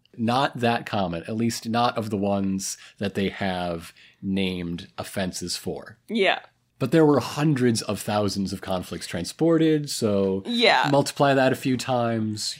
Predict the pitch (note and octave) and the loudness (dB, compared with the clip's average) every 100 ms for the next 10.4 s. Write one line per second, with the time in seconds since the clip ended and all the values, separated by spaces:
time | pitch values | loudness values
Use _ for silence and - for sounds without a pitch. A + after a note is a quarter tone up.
0 | - C#4+ - A3+ G#3+ - A3+ B3 A#3 - | -4 -2 4 4 4 2 0 0 -2 -2
1 | - B3 A3 G#3+ G#3 G3+ G3+ - - F3 | 0 6 8 10 10 8 4 0 0 2
2 | E3+ D#3 D#3 C#3 - E3 - - A3 - | 4 4 2 0 0 0 0 0 0 0
3 | - G3+ F#3+ F#3+ D#3+ D#3+ - D#3 A2+ - | -4 -4 -2 -2 0 -2 -4 -2 -2 -4
4 | - - D#3+ F3+ - F3 F3 F3+ D#3 - | -8 -6 0 2 2 4 4 4 2 0
5 | - A#2 A2+ A2+ - G2 F#2+ E2+ - G2+ | -2 0 2 0 0 -4 -4 -6 -2 -2
6 | F2 G#2 F#2+ - - - G3 D3 - - | 0 -2 -6 -6 -8 -6 -4 -4 -6 -12
7 | - _ _ _ _ D3 E3+ F#3 C3 F#3+ | -20 _ _ _ _ 0 2 2 4 4
8 | F#3 G3 F#3+ D3 B2 - D#3+ E3 D3+ D#3 | 4 4 4 2 -2 0 2 4 4 4
9 | D3 - - C3 - D#3 C#3+ - B2 B2 | 0 0 2 2 2 2 2 0 0 0
10 | B2+ B2+ B2 | 0 0 0